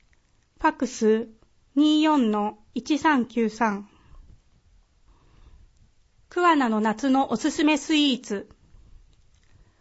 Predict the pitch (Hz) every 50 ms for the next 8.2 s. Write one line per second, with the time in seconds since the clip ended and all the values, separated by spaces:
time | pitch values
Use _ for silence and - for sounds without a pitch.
0 | _ _ _ _ _ _ _ - - 349 359 349 302 277 285 262 233 247 - 277
1 | 277 254 233 233 214 202 214 214 - 285 302 311 302 330 311 - 277 247 226 190
2 | 190 190 196 208 - - _ _ _ - - 302 285 285 262 247 226 226 214 -
3 | 214 214 226 220 220 220 233 226 220 214 202 208 208 202 208 - 285 254 233 220
4 | - 233 214 - - 320 330 320 302 285 262 - - - 233 226 220 214 214 -
5 | 220 208 202 196 - 220 208 208 - 214 202 208 196 - - 214 202 196 196 202
6 | - _ _ _ _ _ _ _ - - 233 233 226 233 269 269 269 277 269 277
7 | 269 - - 247 254 285 311 311 311 - 311 - 320 320 - 240 - - - 202
8 | 202 208 -